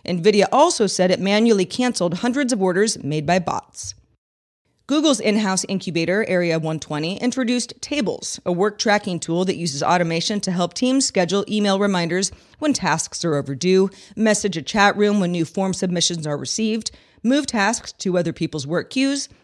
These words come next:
and update tasks when statuses change. Tables can import data from Google Sheets or a dot C S V, share data with Google Groups, and assign tasks to people already in your Google contacts.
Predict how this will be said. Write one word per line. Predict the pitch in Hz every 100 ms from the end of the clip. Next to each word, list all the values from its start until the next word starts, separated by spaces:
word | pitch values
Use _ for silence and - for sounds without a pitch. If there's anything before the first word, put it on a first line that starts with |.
| _ _
and | 233 277
update | 294 226
tasks | - 170 208 - -
when | 185
statuses | 180 - 147 160 185
change. | - 277 202 - - - _ _
Tables | - 262 254 226
can | - 190
import | 196 190 202 202
data | 170 180 175 214
from | 196 170 175
Google | 160 151
Sheets | 143 208 294 - -
or | 180 170
a | 151
dot | 156 151 147
C | - - 202
S | - -
V, | 175 262 320 - - -
share | - 247
data | 220 214 214
with | 180
Google | - 165 156
Groups, | 139 208 269 - - _
and | 214
assign | 220 214 285 320
tasks | 240 175 196 - -
to | 220
people | 196 185 190 -
already | 180 185 202
in | - 160 165
your | 170
Google | 156 147 175
contacts. | - 277 269 160 - - -